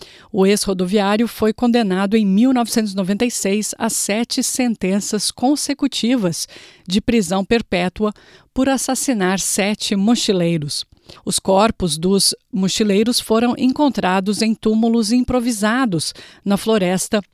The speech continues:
de Belanglo, em New South Wales, nos anos noventa. Millar tinha setenta e quatro anos e morreu no Hospital Long Bay, em Sydney.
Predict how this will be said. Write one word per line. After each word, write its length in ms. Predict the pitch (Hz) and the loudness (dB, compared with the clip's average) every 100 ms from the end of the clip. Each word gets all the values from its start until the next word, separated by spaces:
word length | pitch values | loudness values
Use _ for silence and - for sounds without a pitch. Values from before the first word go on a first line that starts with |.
| - | -8
de 260 | 185 208 | -2 0
Belanglo, 680 | 190 214 208 202 233 185 160 - - - | 0 0 2 2 2 2 -2 -4 -20 -12
em 380 | - 190 196 208 - | -2 0 2 0 0
New 180 | 202 208 | 0 0
South 280 | - 180 - | -2 -4 -2
Wales, 380 | 185 202 233 - | 0 2 2 2
nos 220 | 254 208 | 2 2
anos 200 | 208 214 | -2 0
noventa. 560 | 240 214 208 196 170 156 - - - | 0 0 0 0 -4 -8 -16 -20 -8
Millar 400 | 220 254 220 220 254 - - - - | 0 2 4 0 -2 -12 -20 -20 -6
tinha 400 | - 233 233 240 _ _ - | 0 2 2 -2 _ _ -14
setenta 520 | - - - 269 311 | -2 -2 0 0 0
e 60 | |
quatro 360 | - 254 254 247 | 0 0 2 2
anos 480 | 226 254 175 - - | 2 2 2 -2 -4
e 80 | 214 | 0
morreu 320 | 233 185 190 | 0 0 0
no 120 | 208 | 0
Hospital 460 | 220 - 233 190 202 | -2 -2 -4 -2 2
Long 260 | 208 254 | 2 2
Bay, 400 | 226 175 180 190 - | 0 0 0 0 0
em 160 | 190 202 | -2 -2
Sydney. 520 | - 208 180 165 | -2 0 2 0